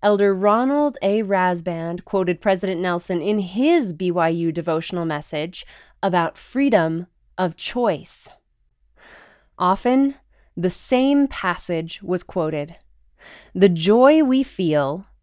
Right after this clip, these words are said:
has little to do with the circumstances of our lives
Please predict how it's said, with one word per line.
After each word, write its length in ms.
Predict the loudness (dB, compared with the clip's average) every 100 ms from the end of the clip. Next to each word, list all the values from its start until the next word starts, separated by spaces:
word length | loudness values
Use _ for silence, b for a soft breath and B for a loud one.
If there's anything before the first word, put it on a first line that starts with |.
| -2
has 260 | 0 0
little 420 | 0 2 2 2
to 140 | 0 -2
do 340 | -2 -2 -2
with 220 | -4 -6
the 40 | -10
circumstances 1080 | -4 -2 0 -2 -4 -4 -6 -6 -6 -6 -6
of 160 | -2
our 260 | 0 0 -2
lives 600 | -4 -4 -4 -6 -10 -18